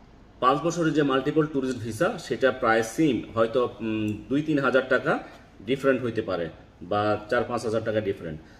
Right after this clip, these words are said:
So সেই ক্ষেত্রে আমি বলবো আপনারা, আহ, দুবাইয়ের পাঁচ বছরের যে মাল্টিপল ভিসাটা, এটা নিয়ে রাখতে পারেন। এটা নিলে লস নেই আমি আশা করি। তো আপনারা অ্যাপ্লাই করতে পারেন। আমার ভি-,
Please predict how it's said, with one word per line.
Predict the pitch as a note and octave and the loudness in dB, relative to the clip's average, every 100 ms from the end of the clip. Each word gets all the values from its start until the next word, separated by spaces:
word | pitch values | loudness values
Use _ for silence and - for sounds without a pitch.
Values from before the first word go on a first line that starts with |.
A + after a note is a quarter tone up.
| - - | -16 -8
So | G#2 | -4
সেই | D3 D3 | 0 2
ক্ষেত্রে | D#3+ D#3+ | 2 0
আমি | C3+ B2+ | 0 0
বলবো | A2 G#2 B2 | 0 0 0
আপনারা, | D3 A2 A2 G#2+ G#2 | 0 0 0 2 0
আহ, | G2+ - F#2 F#2 F2 E2 F2+ | -4 -6 -4 -2 -4 -8 -6
দুবাইয়ের | A#2 A#2 A2 | 0 0 0
পাঁচ | A2 G2+ | -4 -4
বছরের | A2+ A2+ A2 | -4 -2 -2
যে | G#2 | -2
মাল্টিপল | G2+ F#2+ G#2+ A2+ | -2 -4 -6 -4
ভিসাটা, | G#2 G#2 G2+ E3 A3 - - - | -4 -6 -6 -6 -8 -10 -14 -4
এটা | C3+ | -2
নিয়ে | A#2 A2 | 0 0
রাখতে | G2 G2 G2 | -2 -4 -6
পারেন। | A2 D3+ | -4 -4
এটা | A2 A2+ | -4 -4
নিলে | A2 B2+ F3 | -2 -2 0
লস | A2 G#2+ - G#2 | 4 2 2 -4
নেই | A2+ A#2 | -2 -2
আমি | F#2+ G#2 | -2 -2
আশা | F#2+ G#2 | -4 -6
করি। | F#2+ G2 C3+ - - - - | -6 -6 -6 -10 -20 -16 -4
তো | G2 G2 | 0 0
আপনারা | G2 G2+ | 0 -2
অ্যাপ্লাই | G2+ G2 A2+ | -2 0 -2
করতে | B2 A#2+ | -2 -2
পারেন। | C#3 C#3 C#3 | 0 2 2
আমার | A2 G#2+ | 0 -2
ভি-, | G2 G#2 | 0 -2